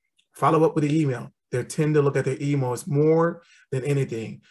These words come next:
We email them daily, uh, talk about events that we're hosting,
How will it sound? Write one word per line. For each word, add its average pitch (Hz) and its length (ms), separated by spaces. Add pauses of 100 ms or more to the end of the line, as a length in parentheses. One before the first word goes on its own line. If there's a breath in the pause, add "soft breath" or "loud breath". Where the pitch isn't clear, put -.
(120)
We 151 300
email 151 220
them 135 180
daily, 131 520 (400 soft breath)
uh, 139 60
talk 127 240
about 127 400 (400)
events 151 320
that 160 140
we're 151 120
hosting, 156 600